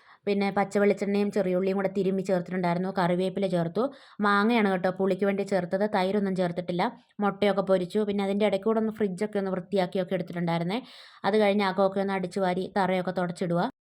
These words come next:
ചേട്ടായും കുഞ്ഞിപ്പെണ്ണും എഴുന്നേറ്റിട്ടില്ല, അക്കു എഴുന്നേറ്റ് വന്നിട്ടുണ്ട് കേട്ടോ. അപ്പോൾ ഞാൻ അക്കുവിനോട്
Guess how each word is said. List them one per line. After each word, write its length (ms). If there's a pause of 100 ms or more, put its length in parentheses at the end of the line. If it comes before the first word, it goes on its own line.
(340)
ചേട്ടായും 480
കുഞ്ഞിപ്പെണ്ണും 460 (120)
എഴുന്നേറ്റിട്ടില്ല, 540 (240)
അക്കു 260
എഴുന്നേറ്റ് 380
വന്നിട്ടുണ്ട് 340
കേട്ടോ. 220 (360)
അപ്പോൾ 200
ഞാൻ 80 (100)
അക്കുവിനോട് 340